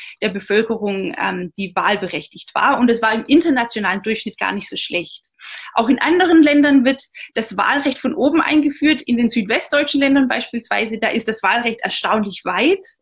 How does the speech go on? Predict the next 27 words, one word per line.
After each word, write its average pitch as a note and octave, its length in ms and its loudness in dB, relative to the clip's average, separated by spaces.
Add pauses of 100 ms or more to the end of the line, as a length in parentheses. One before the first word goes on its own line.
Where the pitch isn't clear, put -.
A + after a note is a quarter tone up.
(120)
viel D4 260 4
weiter C4+ 320 0
als A3+ 140 -6
in A3+ 160 -4
den - 120 -6
U G#3 100 -4
S G#3 180 -6
A B3 220 0
etwa. A3+ 400 -2 (560)
In, A3 360 2
ähm, G3+ 240 -2
Baden A3+ 380 2
haben A3 220 0
wir G#3 420 0
ungefähr A3+ 400 2
siebzehn D#4 460 2
Prozent A3 500 -2 (400)
der A3 100 0
Gesamtbevölkerung G#3+ 880 -2
ist - 160 -8
wahlberechtigt G3 600 -2
und G#3+ 80 -2
ganz G#3+ 240 -2
ähnlich G#3+ 360 0
auch F#3 140 -4
in F#3 180 -6
Württemberg. E3+ 600 -10